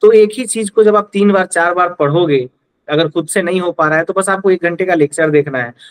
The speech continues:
और जैसा कि बताया लक्षिता ने कि आप जब lecture देखने के बाद जाके उसी topic को बुक से पढ़ोगे तो you will get that, uh, knowledge। और बहुत easily आपको वो चीजें समझ में आ जाएंगी। So, आपको बस ये करना होता है कि आपको डिसिप्लिन रहना होता है।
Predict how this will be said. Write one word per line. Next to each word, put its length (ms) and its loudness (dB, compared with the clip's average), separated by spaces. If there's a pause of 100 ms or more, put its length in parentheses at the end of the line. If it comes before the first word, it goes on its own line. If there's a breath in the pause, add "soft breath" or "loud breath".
(160 soft breath)
और 260 2 (120)
जैसा 180 -2
कि 80 -2
बताया 360 2
लक्षिता 400 -2
ने 120 -4
कि 140 -6
आप 360 -2
जब 160 2
lecture 340 0
देखने 320 -2
के 120 0
बाद 340 0 (480 loud breath)
जाके 260 0
उसी 240 0
topic 400 0
को 100 2
बुक 200 2
से 140 0
पढ़ोगे 380 -2
तो 180 -6
you 120 4
will 160 2
get 240 0
that, 200 2 (300)
uh, 260 0
knowledge। 560 -2 (500)
और 200 -6
बहुत 300 0
easily 400 0
आपको 260 0
वो 60 2
चीजें 240 0
समझ 300 -2
में 140 -4
आ 60 -2
जाएंगी। 300 -8 (180)
So, 280 2
आपको 260 2
बस 220 2
ये 120 6
करना 260 0
होता 220 -2
है 60 2
कि 100 0
आपको 180 2
डिसिप्लिन 540 0
रहना 240 -2
होता 260 -10
है। 180 -18